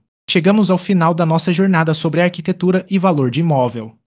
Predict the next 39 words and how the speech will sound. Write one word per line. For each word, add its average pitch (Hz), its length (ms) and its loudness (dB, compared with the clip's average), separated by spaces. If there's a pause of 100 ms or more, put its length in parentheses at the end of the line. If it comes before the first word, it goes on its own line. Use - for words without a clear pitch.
(180)
Esperamos 165 420 0
que - 140 -4
tenham 190 280 2
se 185 160 0
divertido 190 640 0
e 160 140 0
aprendido 185 500 0
como 185 220 0
um 160 80 2
bom 135 200 -2
projeto 175 460 0
arquitetônico 185 640 -2
pode 190 280 0
transformar 160 560 -2
um 156 80 0
simples 170 460 -2
espaço 143 440 -2
em 170 100 0
um 170 80 -2
verdadeiro 175 480 0
imóvel 175 400 0
dos 147 140 -4
sonhos. - 640 -8 (300)
Afinal, 165 680 0
quem 185 140 2
não 185 120 2
quer 180 220 0
ver 160 200 0
seu 156 160 -4
patrimônio 180 640 0
brilhar 147 360 0
mais 139 300 -4
que 196 120 -4
estrela 143 360 -2
em 156 100 0
noite 170 300 0
de 170 120 0
lua 139 180 0
cheia? 151 460 -4